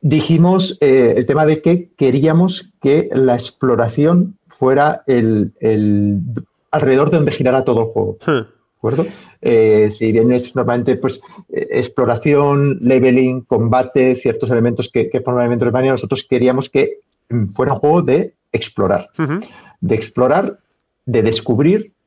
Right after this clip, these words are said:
Speaker 1: Entonces, a través de la exploración, pues, de descubrir los personajes, de descubrir la historia, de descubrir incluso las habilidades que, que tienes a través de que el, de que el terreno,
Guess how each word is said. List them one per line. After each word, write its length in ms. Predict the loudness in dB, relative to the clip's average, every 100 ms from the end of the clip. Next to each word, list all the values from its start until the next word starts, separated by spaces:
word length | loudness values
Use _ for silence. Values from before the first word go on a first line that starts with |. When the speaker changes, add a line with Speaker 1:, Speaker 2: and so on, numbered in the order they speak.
| _
Speaker 1:
Entonces, 280 | -4 -2 -2
a 60 | -2
través 240 | -2 0
de 80 | 0
la 80 | -2
exploración, 840 | -2 -2 -2 0 2 2 -2 -6
pues, 260 | -4 -4 -2
de 120 | -2
descubrir 600 | -2 -2 -2 0 -2 -4 -10
los 160 | -10
personajes, 760 | -8 -6 -2 -2 0 -2 -2 -10
de 140 | -4 -4
descubrir 580 | -2 -4 -2 0 -2 -6
la 100 | -4
historia, 600 | -4 -4 -2 0 2 0 -4 _ _
de 140 | -2 -2
descubrir 380 | 0 -2 0
incluso 340 | 0 0 -2 0
las 180 | -2 -2
habilidades 840 | -2 0 0 0 0 -4 -8 -20 -4
que, 480 | 0 2 2 0 -2
que 100 | -4
tienes 380 | 0 0 0 -2
a 60 |
través 320 | -2 -2 -2
de 120 | -2 0
que 140 | 2
el, 240 | 2 -2 -4
de 160 | -6 -2
que 80 |
el 100 | -2
terreno, 540 | -2 -2 0 0 0